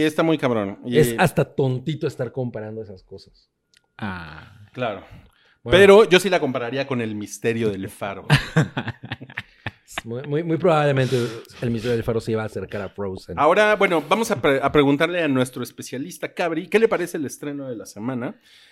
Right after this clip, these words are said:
Speaker 1: El estreno de la semana es Guadalupe Reyes,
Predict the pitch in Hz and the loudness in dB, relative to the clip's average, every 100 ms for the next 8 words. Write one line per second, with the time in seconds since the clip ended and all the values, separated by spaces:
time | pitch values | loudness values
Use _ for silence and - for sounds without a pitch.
0 | _ - 139 139 214 214 160 156 160 180 | _ -6 -4 0 2 4 2 2 0 0
1 | 165 147 139 147 139 143 165 175 180 131 | -4 -2 4 4 4 0 0 -2 -2 -2
2 | 131 151 143 143 185 - - | -4 -4 -4 -6 -10 -12 -20